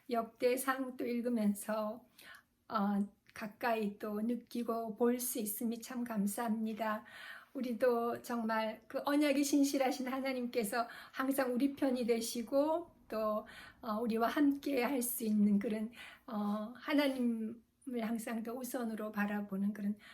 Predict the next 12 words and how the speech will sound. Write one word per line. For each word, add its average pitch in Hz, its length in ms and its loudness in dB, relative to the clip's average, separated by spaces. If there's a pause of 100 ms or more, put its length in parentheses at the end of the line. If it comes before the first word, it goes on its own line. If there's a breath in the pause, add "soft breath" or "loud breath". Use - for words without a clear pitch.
(140 loud breath)
신실한 233 600 -2
믿음의 220 720 -4 (220)
성도들이 214 800 -2 (360 loud breath)
되어야 233 320 0
되겠다 220 420 -6
싶습니다. 226 840 -6 (300 loud breath)
항상 240 420 -2
저희가, 226 520 -2 (300 soft breath)
어, 220 220 -2
이렇게 214 540 -4 (540)
연약한 240 500 4
사람이니까 233 1300 2